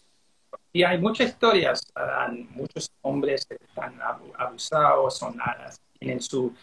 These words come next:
su meta de, de, de al-, alcohol, al-,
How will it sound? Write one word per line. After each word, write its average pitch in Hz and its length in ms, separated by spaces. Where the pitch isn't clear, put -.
su 127 180
meta 131 340
de, 123 520
de, 123 160
de 113 420
al-, 127 200
alcohol, 139 760
al-, - 160